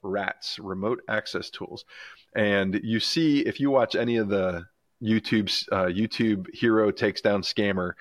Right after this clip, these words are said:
basically what they are doing, what these scammers are doing, and what the anti-scammers are doing is they're, they're sending remote access tools, remote administration tools, um, to these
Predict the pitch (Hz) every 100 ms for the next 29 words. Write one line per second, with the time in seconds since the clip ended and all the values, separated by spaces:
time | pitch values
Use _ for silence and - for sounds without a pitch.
0 | - - - - 120 127 - 113 98 90
1 | 90 110 101 113 120 107 113 110 92 92
2 | - 104 95 113 - 117 113 117 107 104
3 | 110 107 101 98 101 107 - 95 90 _
4 | _ _ _ _ _ 123 135 127 101 95
5 | - 101 95 92 95 87 95 95 101 -
6 | 107 104 123 127 - - 110 120 - 104
7 | 104 104 98 98 110 117 - 92 - -
8 | 98 92 98 107 101 113 107 117 117 104
9 | - 95 95 - - - - - 101 92
10 | 90 - - 175 175 113 110 98 92 -